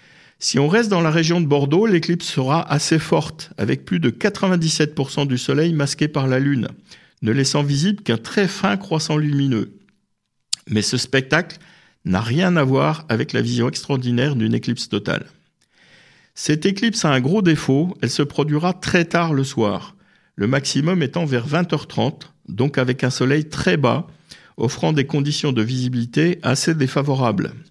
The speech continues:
Il est conseillé de se déplacer vers un site d'observation ayant un horizon nord-ouest bien dégagé, comme le bord de mer ou une crête de colline, en espérant que la météo ne nous jouera pas un mauvais tour, avec par exemple une forte brume d'horizon.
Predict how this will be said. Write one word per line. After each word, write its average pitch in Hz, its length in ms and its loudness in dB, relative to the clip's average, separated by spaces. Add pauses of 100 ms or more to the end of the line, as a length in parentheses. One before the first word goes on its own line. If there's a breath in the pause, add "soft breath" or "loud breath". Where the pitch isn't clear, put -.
(640 loud breath)
Il 120 140 2
est 143 80 2
conseillé 156 460 2
de 175 100 2
se - 140 -2
déplacer 135 520 0
vers 143 200 0
un 131 60 0
site 156 220 -2
d'observation 139 760 0
ayant 104 260 0 (320)
un 113 180 2
horizon 123 440 2
nord-ouest 131 500 2
bien 151 240 2
dégagé, 135 640 2 (480 loud breath)
comme 113 220 4
le 113 80 6
bord 127 240 4
de 120 100 4
mer 151 460 2 (300 loud breath)
ou 117 160 2
une 127 100 2
crête 156 260 2
de 131 120 4
colline, 120 540 2 (440 loud breath)
en 104 160 2
espérant 156 460 2
que 156 100 -2
la 107 140 4
météo 131 500 2
ne 135 140 0
nous 120 160 2
jouera 123 280 -2
pas 160 160 -2
un 120 60 2
mauvais 120 320 2
tour, 131 400 -2 (140)
avec 117 280 -2
par 117 140 -2
exemple 120 880 -2
une 101 80 2
forte - 360 -2
brume 127 320 2
d'horizon. 117 420 0